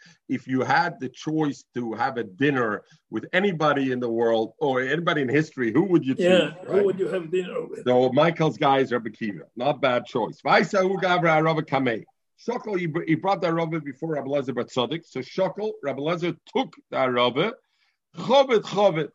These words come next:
Speaker 1: And, and what did he do with Chovet, Chovet? So let's see Rashi.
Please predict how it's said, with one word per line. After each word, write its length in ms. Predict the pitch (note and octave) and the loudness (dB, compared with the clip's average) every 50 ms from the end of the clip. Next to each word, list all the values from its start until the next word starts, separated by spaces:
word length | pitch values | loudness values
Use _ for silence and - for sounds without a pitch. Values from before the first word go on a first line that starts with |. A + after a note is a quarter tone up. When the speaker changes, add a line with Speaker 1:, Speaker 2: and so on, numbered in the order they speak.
| _ _ _ _ _ | _ _ _ _ _
Speaker 1:
And, 260 | - D3+ D3+ D#3 E3+ E3 - | -2 0 0 0 0 -4 -6
and 260 | D#3+ E3 E3 D#3+ D#3+ D#3+ | -4 -2 0 0 -2 -2
what 220 | - C#3+ C3 F#3 A#3 | -2 0 2 2 2
did 100 | A3+ G#3+ | 2 -2
he 60 | F#3+ | -2
do 140 | D#3 F#3 F#3+ | -2 0 2
with 140 | F3 E3 | 0 0
Chovet, 400 | D#3+ - - D3 E3 E3 D#3+ D3+ | 0 -2 -2 0 0 2 0 -2
Chovet? 420 | - - - B2+ B2 A#2 C3+ D#3+ - - _ _ _ | -4 -4 -2 -2 0 0 0 -2 -4 -6 _ _ _
So 140 | _ - B2 | _ -8 -6
let's 280 | A#2+ C3 C#3+ D3+ - - | -4 -4 -4 -6 -6 -6
see 160 | G3+ D#3+ C3+ | -4 -4 -2
Rashi. 540 | A#2 C3 B2+ B2 - - - C#3 C#3+ D#3+ | -2 -2 -2 -2 -4 -6 -6 -6 -6 -6